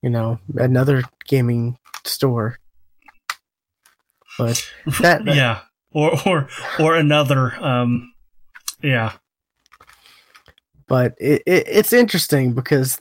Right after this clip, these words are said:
Speaker 1: this is, like, kind of big, 'cause this could, this, this could, this could go a couple different ways. This could be, like, a big hit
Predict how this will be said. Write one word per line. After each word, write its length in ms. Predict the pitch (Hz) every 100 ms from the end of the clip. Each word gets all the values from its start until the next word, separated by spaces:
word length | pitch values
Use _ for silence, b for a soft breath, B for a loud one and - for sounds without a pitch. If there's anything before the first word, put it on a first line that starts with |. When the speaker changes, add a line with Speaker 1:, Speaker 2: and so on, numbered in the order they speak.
| -
Speaker 1:
this 260 | 160 -
is, 200 | 170 160
like, 380 | 160 147 139 - - - _ _ _ _ _
kind 380 | - 151 180 202
of 180 | 208 -
big, 500 | 196 214 180 135 - -
'cause 280 | 139 127
this 200 | - 147
could, 480 | - - 170 170 151 b b b b b b _
this, 240 | 160 151 - - _ -
this 240 | 151 -
could, 440 | - - 180 175 170 _ _ _ _ _ _ _ -
this 180 | 151 -
could 160 | 220
go 240 | 233 247 185
a 40 | - _ _ -
couple 300 | 233 226 190
different 340 | 190 170 135
ways. 460 | 135 127 107 120 -
This 160 | 139
could 200 | - 147
be, 160 | 151 151
like, 340 | 127 117 - _ b b b b
a 80 | 131
big 340 | 123 139 143 -
hit 420 | - 160 -